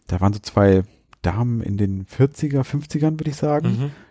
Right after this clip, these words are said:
Speaker 1: die den Laden da irgendwie geschmissen hatten, die da auch rauchend in diesem
Speaker 2: <laughs>
Speaker 1: Zimmer saßen, als wäre es völlig selbstverständlich.
Speaker 2: War's damals.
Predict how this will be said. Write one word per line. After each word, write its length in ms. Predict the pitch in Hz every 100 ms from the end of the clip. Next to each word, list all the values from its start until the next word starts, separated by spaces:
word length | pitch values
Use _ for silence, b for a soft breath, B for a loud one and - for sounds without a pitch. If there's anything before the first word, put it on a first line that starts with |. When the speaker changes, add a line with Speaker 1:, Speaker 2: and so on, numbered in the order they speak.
| B
Speaker 1:
die 60 | 110
den 120 | 110
Laden 280 | 104 110 117
da 80 |
irgendwie 160 | 117 110
geschmissen 440 | 107 - 131 147
hatten, 360 | 143 151 160 160 b b b b _
die 60 | 107
da 120 | 107
auch 140 | 101
rauchend 460 | 90 120 156 147 139
in 80 | 127
diesem 380 | 107 117 107 120
Speaker 2:
<laughs> 300 | - - -
Speaker 1:
Zimmer 260 | 139 156
saßen, 340 | 139 131 143 131
als 180 | 101 -
wäre 80 | 107
es 100 | -
völlig 480 | - - 143 156
selbstverständlich. 680 | - 135 - 131 135 139 160
Speaker 2:
War's 400 | 117 101 120 -
damals. 480 | - 113 107 104 -